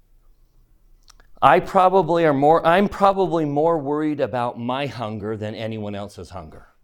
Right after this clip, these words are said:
Would you agree? So that's a pretty decent level of love. If I thought about your hunger as much as I thought about my hunger, I'd be a pretty good neighbor.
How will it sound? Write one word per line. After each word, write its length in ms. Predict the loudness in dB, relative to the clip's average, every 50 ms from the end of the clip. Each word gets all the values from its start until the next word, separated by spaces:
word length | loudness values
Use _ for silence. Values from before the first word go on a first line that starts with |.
| _ _
Would 160 | -6 -6 -2 0
you 100 | 0 -2
agree? 360 | 0 -2 -2 -2 -2 -4 -8 -12 _ _ _ _ _ _ _ _ _ _ _ _ _ _ _ _ _ _ _
So 460 | -4 2 4 6 6 6 6 4 2
that's 260 | 2 2 2 2 0 -2
a 60 | -4
pretty 260 | -2 -2 -2 -2 -2
decent 460 | -2 -4 -4 -4 -4 -6 -8 -8 -4
level 340 | -2 -2 -2 -2 -4 -6 -6
of 140 | -6 -6 -4
love. 400 | -2 -2 -2 0 -2 -4 -4 -6
If 160 | -6 -4 0
I 160 | 0 0 0
thought 320 | 0 -2 -2 0 0 0 0
about 380 | -2 0 0 0 0 -2 -2
your 320 | 0 2 4 4 4 4 2
hunger 460 | -2 -6 -8 -8 -8 -8 -8 -6 -6
as 120 | -6 -6
much 240 | -4 -4 -4 -4 -4
as 140 | -4 -2 -2
I 80 | -2
thought 240 | 0 0 0 0 0
about 260 | 0 -2 -2 -4 -2
my 240 | -2 -2 -2 -2 -2
hunger, 540 | -2 -4 -6 -6 -6 -6 -4 -4 -4 -6 -8 -14 -14 -2
I'd 220 | 0 2 2 2 0
be 100 | -2 -2
a 40 |
pretty 280 | -2 -4 -6 -6 -6 -6
good 240 | -6 -8 -8 -8 -8
neighbor. 480 | -10 -10 -12 -14 -16 -20 -20 _ _